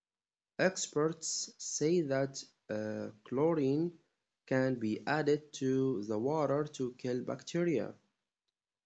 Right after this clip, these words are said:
الخبراء يقولون بأن الكلور يمكن أن يتم إضافته إلى الماء لكي يقتل البكتيريا.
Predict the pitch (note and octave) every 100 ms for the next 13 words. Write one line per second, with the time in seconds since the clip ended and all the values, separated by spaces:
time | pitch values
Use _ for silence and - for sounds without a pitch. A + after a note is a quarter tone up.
0 | _ _ A2 A2 - G2 G#2 G#2+ D3 -
1 | A2 - - G#2+ C3 C3 A#2+ D3 D3 A#2
2 | - A2+ G#2+ G2+ G2+ A#2 A2+ - G#2+ C3
3 | D#3+ D3+ A#2+ C3 C3 G#2 G2 - B2 B2
4 | B2 - - G2+ - A#2 G#2+ - F#2 G#2+
5 | D3 D3 A#2 B2 D#3 E3 - _ _ _
6 | _ - B2+ B2+ B2 - G#2+ G#2+ B2 D3+
7 | D#3 A#2 A2+ A#2 B2 B2+ A2+ G#2+ - -
8 | A2 G2 G2+ G#2 - E3 E3 A#2 -